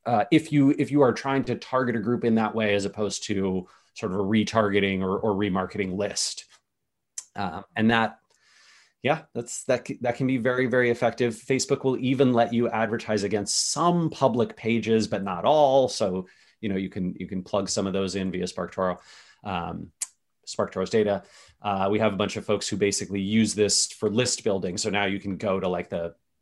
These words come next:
the SparkToro Audience, um, Insights tab and, and Text Insights tab and click all the ones that you want and then export those to a C S V and use them in your wh-, whatever type of advertising, um, you're doing. So can be quite effective. It's, um,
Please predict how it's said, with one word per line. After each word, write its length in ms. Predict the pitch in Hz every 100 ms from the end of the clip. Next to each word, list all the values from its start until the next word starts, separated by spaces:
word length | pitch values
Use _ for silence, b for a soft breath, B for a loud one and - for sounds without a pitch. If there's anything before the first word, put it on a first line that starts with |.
| _ -
the 80 |
SparkToro 520 | 95 95 90 - 95 92
Audience, 560 | 107 98 98 180 - -
um, 280 | - - 90
Insights 400 | 120 98 101 92
tab 380 | - 139 117 107
and, 200 | 98 95 -
and 300 | 95 95 -
Text 320 | 139 - -
Insights 380 | 104 98 110 110
tab 260 | 120 101 92
and 160 | 98 - -
click 360 | - 123 -
all 140 | 113 107
the 80 |
ones 260 | 101 101 101
that 80 | 110
you 100 | 131
want 300 | 185 170 120
and 80 | 110
then 140 | 107
export 420 | - - - 101
those 200 | 107 98 -
to 100 | 95
a 20 |
C 220 | - 104
S 140 | 95
V 400 | 120 135 123 113 b b b b b
and 160 | 107 98
use 260 | 104 107 92
them 180 | 95
in 120 | 92 92
your 380 | 92 90 92 _ _ _ _
wh-, 180 | 92 -
whatever 300 | 113 123 117
type 220 | 113 110
of 80 | 98
advertising, 840 | 101 95 92 98 95 92 90 87 - -
um, 300 | 92 87 85
you're 140 | 92
doing. 360 | 90 87 82 82 b b
So 300 | - 120 113 _ _ b b b b b
can 220 | 190 214
be 120 | 190
quite 200 | - 156
effective. 520 | 143 143 143 143 120 -
It's, 380 | 143 - - 135
um, 440 | 120 113 110 107